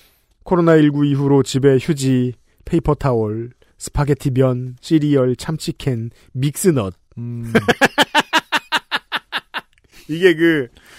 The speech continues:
Speaker 1: 마트 중독자에게 볼 수 있는 아이템이죠. 믹스넛.
Speaker 2: 아, 그렇죠.
Speaker 1: 정말 안 사도 되는데.
Speaker 2: 아니, 비상시에는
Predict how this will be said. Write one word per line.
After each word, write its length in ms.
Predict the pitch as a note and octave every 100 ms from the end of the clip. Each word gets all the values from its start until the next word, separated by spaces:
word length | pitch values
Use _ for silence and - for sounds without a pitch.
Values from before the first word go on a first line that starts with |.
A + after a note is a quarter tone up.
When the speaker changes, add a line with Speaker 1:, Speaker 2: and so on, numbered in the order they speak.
| -
Speaker 1:
마트 300 | - E3 F3+ G3
중독자에게 640 | E3+ F#3 F#3+ G3+ F#3 E3
볼 140 | D3 D3+
수 80 | F3
있는 120 | D3+
아이템이죠. 380 | C3 D3 C3 A#2+
믹스넛. 480 | D3 D#3 F#3+ C#3+ G#2+ -
Speaker 2:
아, 460 | G#2+ F#2 F2+ F2+ F2+
그렇죠. 180 | A2
Speaker 1:
정말 480 | - - C3+ A#2+ G3 F3+
안 120 | F#3+
사도 200 | F3 F#3+
되는데. 400 | - G#3 G#3+ G3 - A#3+ D#4+ - - _ _
Speaker 2:
아니, 160 | E3 F3
비상시에는 640 | - D#3+ G3 G#3 G#3+ G#3+